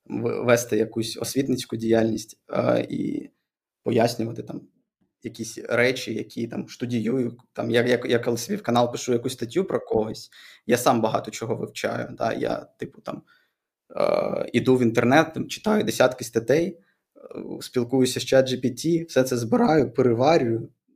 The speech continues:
формую якусь картинку і намагаюся там, до,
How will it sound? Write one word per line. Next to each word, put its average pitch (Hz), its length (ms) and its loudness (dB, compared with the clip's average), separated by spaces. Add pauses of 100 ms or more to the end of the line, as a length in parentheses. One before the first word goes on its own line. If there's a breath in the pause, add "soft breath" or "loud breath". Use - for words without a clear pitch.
(520)
формую 127 340 2
якусь 131 240 -2
картинку - 580 0 (460 loud breath)
і 127 480 6 (100)
намагаюся 120 800 4
там, - 260 -4
до, - 300 -2